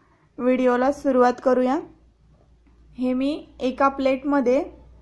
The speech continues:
हे मुरकुल घेतलेले आहेत. हे कच्चे मुरकुल आहेत, बाजारात सगळीकडेच मिळतात आपल्याला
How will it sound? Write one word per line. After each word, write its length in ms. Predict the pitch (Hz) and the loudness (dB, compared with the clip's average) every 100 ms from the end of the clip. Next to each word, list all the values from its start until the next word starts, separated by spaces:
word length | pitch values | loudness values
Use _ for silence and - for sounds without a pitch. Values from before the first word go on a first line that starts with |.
| - - - - - - - - - - - - | -20 -20 -20 -20 -20 -20 -20 -20 -20 -20 -16 -6
हे 80 | 262 | -2
मुरकुल 480 | 254 262 254 277 277 | 0 -2 -2 -2 0
घेतलेले 480 | 311 - 254 262 277 | 0 0 -2 0 0
आहेत. 340 | 277 247 294 - - - - - - - | 0 -2 -4 -8 -20 -20 -20 -20 -20 -10
हे 80 | 262 | -8
कच्चे 400 | 254 262 254 - | -4 -4 -2 -4
मुरकुल 420 | 269 269 269 269 262 | -2 0 0 0 0
आहेत, 220 | 254 269 | 0 -2
बाजारात 640 | 233 254 247 254 262 - - - - - - - - - | -2 -2 -2 -4 -6 -10 -20 -20 -20 -20 -20 -20 -20 -14
सगळीकडेच 640 | - 247 262 247 262 262 269 | -6 -4 -2 0 0 0 0
मिळतात 380 | 269 262 247 254 | 0 0 -2 -4
आपल्याला 400 | 254 247 233 | -4 -4 -4